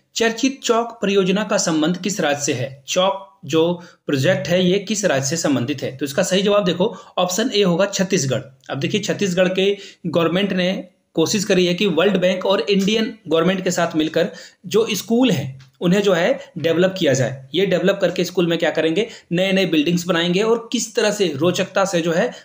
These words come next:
बच्चों को पढ़ाया जाए, इसके बारे में बात की जाएगी। ऑप्शन ए इसका सही जवाब होगा। अगले सवाल की ओर हम लोग बढ़ते हैं। यहाँ से देखो, यहाँ से आपको जो है भूपेश बघेल जो कि छत्तीसगढ़ के सीएम हैं, इनकी फोटो आपको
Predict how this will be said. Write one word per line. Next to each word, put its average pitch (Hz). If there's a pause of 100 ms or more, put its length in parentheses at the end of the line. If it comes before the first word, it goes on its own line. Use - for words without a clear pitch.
(120)
बच्चों 175
को 190
पढ़ाया 160
जाए, 185
इसके 175
बारे 147
में 160
बात 123
की 143
जाएगी। 123 (160)
ऑप्शन 202
ए 165
इसका 160
सही 147
जवाब 135
होगा। 180 (280)
अगले 202
सवाल 202
की 202
ओर 202
हम 196
लोग 196
बढ़ते 180
हैं। 220
यहाँ 165
से 175
देखो, 202
यहाँ 139
से 135
आपको 151
जो 160
है 156
भूपेश 143
बघेल 160 (240)
जो 170
कि 196
छत्तीसगढ़ 175
के 208
सीएम 185
हैं, 208
इनकी 185
फोटो 147
आपको 139